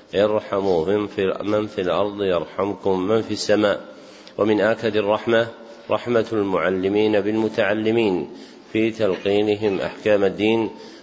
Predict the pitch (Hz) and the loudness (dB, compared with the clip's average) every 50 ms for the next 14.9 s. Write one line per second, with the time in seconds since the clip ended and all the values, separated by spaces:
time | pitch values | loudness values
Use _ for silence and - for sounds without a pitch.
0 | - - - 87 - 104 101 98 92 95 101 95 95 104 107 - 120 110 107 110 | -8 -6 -6 -4 -2 0 0 0 0 -2 0 2 2 2 0 0 -2 0 2 2
1 | 107 104 104 101 - - 120 113 110 104 104 95 95 101 107 107 104 101 104 98 | 2 2 0 -2 -4 -2 0 0 2 2 2 2 2 2 2 2 2 0 -2 -2
2 | 98 104 107 107 104 - - 117 113 107 92 87 85 - - - - - - - | 0 2 2 2 2 0 0 0 2 2 0 0 -4 -6 -10 -14 -18 -20 -20 -20
3 | - - - - - - - - - - - _ - - - - - - - _ | -20 -20 -20 -20 -20 -20 -20 -20 -20 -20 -20 _ -20 -20 -20 -20 -20 -20 -12 _
4 | - 95 107 107 107 98 - 104 104 110 113 101 113 110 - 113 104 104 101 - | -2 0 0 0 0 0 0 2 2 2 2 0 -2 -2 0 0 0 0 0 0
5 | 110 110 107 - 120 117 120 117 117 85 92 104 95 - - 95 98 107 110 110 | -2 -2 -2 0 0 0 0 0 0 0 0 0 0 0 0 0 2 2 0 0
6 | - 113 110 113 117 104 85 87 101 101 101 98 98 95 95 98 95 95 104 107 | -2 -4 -2 -2 -2 -2 0 0 2 2 2 2 0 -2 -2 -2 0 2 2 0
7 | 104 - 107 90 85 92 107 110 113 113 107 107 - - - - - - - - | 0 0 -2 -2 0 0 0 0 0 -2 -4 -6 -12 -18 -20 -20 -20 -20 -20 -8
8 | - 98 95 98 101 101 - - 104 107 113 104 101 107 98 85 101 101 - - | -4 0 2 2 0 0 0 0 2 2 2 2 2 0 0 0 -2 -2 -2 -2
9 | 120 117 113 110 110 110 110 107 107 - 120 113 98 87 82 - - - - - | -2 0 0 0 0 2 2 0 0 2 2 2 2 0 -2 -6 -10 -14 -18 -20
10 | - - - - - - - 95 101 101 107 104 90 92 95 95 104 110 110 110 | -20 -20 -20 -20 -14 -2 0 0 0 2 0 -2 -2 -2 0 0 2 2 2 2
11 | 107 107 104 101 80 - - - 82 98 101 - - 101 92 90 - 110 107 107 | 4 2 2 0 -2 -6 -10 -6 -4 -2 -2 0 2 0 0 0 0 -4 -2 -2
12 | 113 110 110 98 95 92 - 101 95 95 104 110 110 113 117 117 - - - - | -2 -2 -2 -4 -4 -4 -4 -2 0 0 0 2 2 4 2 2 0 -4 -12 -18
13 | - - - - - - 80 82 85 85 80 87 98 101 104 107 110 107 107 104 | -20 -20 -20 -18 -8 -6 -4 0 0 0 2 2 2 2 2 2 0 0 0 -2
14 | 95 - 101 117 110 117 113 117 113 110 110 113 107 92 85 78 78 | -2 -2 -2 -2 0 0 2 2 2 2 2 0 0 0 0 -2 -4